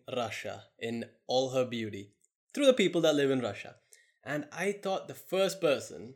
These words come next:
and the best person to start this podcast was, and is,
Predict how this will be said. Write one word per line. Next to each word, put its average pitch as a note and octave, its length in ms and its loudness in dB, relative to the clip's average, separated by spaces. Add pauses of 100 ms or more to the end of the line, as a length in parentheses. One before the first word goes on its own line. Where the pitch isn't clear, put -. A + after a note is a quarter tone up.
(140)
and C3+ 100 -2
the D3+ 60 4
best G#3+ 300 4
person B2+ 420 2 (120)
to - 60 -10
start D3+ 280 2
this C#3 140 -2
podcast C3+ 680 -2
was, B2+ 480 -4 (720)
and F#3+ 160 4
is, F3+ 360 6